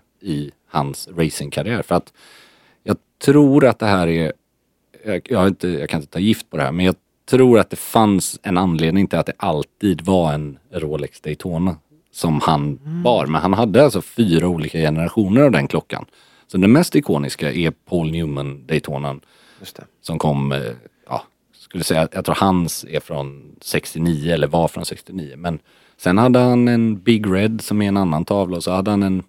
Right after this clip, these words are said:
Speaker 1: senare version också, så att, som finns bildbevis på. Och då tror jag att, jag tror inte det var jättedåligt för Rolex att han bar den första. Säg att hon köpte den första, så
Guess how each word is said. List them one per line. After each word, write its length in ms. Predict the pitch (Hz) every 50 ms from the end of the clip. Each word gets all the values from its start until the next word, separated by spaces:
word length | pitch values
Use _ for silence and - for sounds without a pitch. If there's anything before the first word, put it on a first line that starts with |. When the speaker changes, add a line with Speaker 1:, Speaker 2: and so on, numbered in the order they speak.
| _ _ _ -
Speaker 1:
senare 460 | - - 110 95 80 80 78 80 95
version 400 | 107 110 - - 107 98 92 90
också, 320 | 82 - _ - - 101 101
så 100 | - 101
att, 180 | 87 - _
som 160 | - - 90 - -
finns 200 | - 101 90 80
bildbevis 720 | 92 92 95 82 78 73 71 - 80 82 98 117 117 113
på. 200 | _ - - 50 - _ _ _ _ _ _ _ _ _ _
Och 100 | - 98 92
då 120 | 98 101
tror 240 | - - 98 92 87
jag 60 | 82 82
att, 180 | - _ _ _ _ _ _ _ _ _ _ _ _ _ _ -
jag 120 | 98 -
tror 120 | - 117
inte 140 | 113 90 113
det 100 | 104 110
var 100 | 101 101
jättedåligt 1120 | 98 98 104 120 110 - _ _ _ _ - 101 92 87 101 92 92 92 92 95 98 - -
för 160 | - 104 98
Rolex 520 | 87 80 73 65 58 53 - - - - _ _ _ _ - -
att 140 | 82 - -
han 160 | 82 85 80
bar 380 | 82 80 78 76 73 73 67 -
den 200 | - - 82 82
första. 340 | 101 98 87 - - 95 - -
Säg 160 | - - 107
att 80 | 113 107
hon 160 | 113 113 107
köpte 280 | 92 113 104 - - 104
den 120 | 104 98
första, 440 | - 110 104 - - - 101 - - -
så 160 | - 98